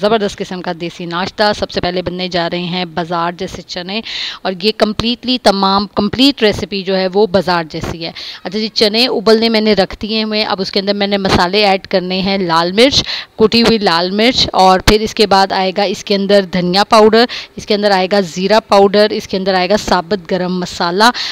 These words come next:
इसके अंदर थोड़ी सी हल्दी आएगी, salt आएगा और ये जो spices हैं ये आप अपने taste के accordingly जो है वो इसे up and down कर सकते हैं।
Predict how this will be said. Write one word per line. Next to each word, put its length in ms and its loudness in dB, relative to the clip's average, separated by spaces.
इसके 180 -4
अंदर 140 -2
थोड़ी 480 4
सी 180 0
हल्दी 360 0
आएगी, 440 0
salt 500 2
आएगा 340 2
और 280 4
ये 160 4
जो 100 2
spices 500 0
हैं 320 2
ये 140 6
आप 460 4
अपने 480 4
taste 320 2
के 80 2
accordingly 640 2
जो 80 4
है 140 2
वो 140 4
इसे 240 -2
up 220 -4
and 180 -2
down 280 0
कर 140 0
सकते 380 -10
हैं। 80 -8